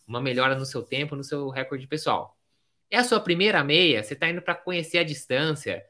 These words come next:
você tá indo muitas vezes numa prova que tem um visual legal, que você quer curtir a prova, que você tá indo às vezes até com um grupo, que você vai correr ali com,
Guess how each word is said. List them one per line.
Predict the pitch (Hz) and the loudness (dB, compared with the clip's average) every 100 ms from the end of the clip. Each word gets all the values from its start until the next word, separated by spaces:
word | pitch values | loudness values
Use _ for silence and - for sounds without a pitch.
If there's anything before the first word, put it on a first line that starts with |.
| _ _ | _ _
você | - | -14
tá | 120 147 | -4 -2
indo | 170 165 | -2 -6
muitas | 165 160 | -4 -4
vezes | 160 156 | -2 -4
numa | 160 156 | -6 -6
prova | - 143 165 151 135 95 - _ _ _ | -2 0 2 2 0 0 -6 _ _ _
que | 139 | -4
tem | 165 | -2
um | 175 | -2
visual | 151 147 147 156 | -2 0 2 2
legal, | 139 110 123 127 | 0 0 0 -2
que | 131 | -6
você | |
quer | 139 143 | -8 -8
curtir | - 156 139 - 156 | -4 -6 -4 -2 -2
a | |
prova, | 143 110 123 135 117 107 95 - _ | -2 -4 -2 -2 -4 -6 -8 -14 _
que | _ | _
você | 151 | -4
tá | 175 | -2
indo | 170 | -2
às | 160 | 0
vezes | 170 | 0
até | 165 175 | 0 -4
com | - | -4
um | 180 170 | -6 -4
grupo, | 123 139 185 180 - | -4 -2 0 -2 -6
que | 123 | -10
você | 147 | -6
vai | 151 | -4
correr | 156 151 151 156 | -4 -4 -2 -2
ali | 151 160 | -2 -4
com, | - 156 113 | -6 -6 -8